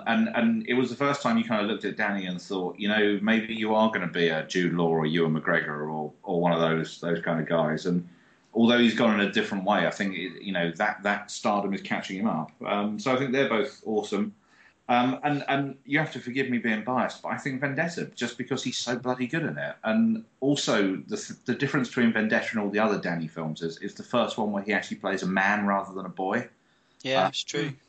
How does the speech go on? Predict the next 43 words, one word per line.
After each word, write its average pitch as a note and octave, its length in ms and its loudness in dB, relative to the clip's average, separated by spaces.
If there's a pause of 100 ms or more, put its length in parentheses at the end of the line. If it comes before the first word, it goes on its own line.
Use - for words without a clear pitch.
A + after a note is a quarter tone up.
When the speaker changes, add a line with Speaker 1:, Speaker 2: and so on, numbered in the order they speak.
(100)
Speaker 1:
and A#2+ 160 4
we, C3 260 4
we, C3+ 160 2
we B2+ 180 2
deliberately, C#3 580 2
you A#2+ 160 2
know, A#2 200 2
the A#2+ 80 -4
beard C3 440 2
was G#2+ 120 -6
a G#2+ 40 -10
very A2+ 260 -2
deliberate A2 540 0
choice G#2+ 380 -2
to G#2+ 60 -4
make G2+ 260 -2
him A2 160 2
not A2 220 4
look G#2 220 -2
fresh-faced, D#2+ 580 -2
'cause, B2 200 2
you B2 80 2
know, A2 140 4
Danny A2+ 300 2
has G#2 120 0
a - 20 -8
very G2+ 180 -2
youthful G2 400 -8
face. - 480 -6 (400)
So C3 140 0
the A#2+ 100 0
beard C3+ 380 4
and A#2+ 80 0
the A#2+ 60 -2
clothes A#2 640 0
and, G#2+ 320 -6
you A#2+ 80 -6
know, G#2+ 160 -2
all C3+ 280 -2
that, F2 280 -2
I G#2 100 -4
mean, A2+ 160 4
we, A#2 240 0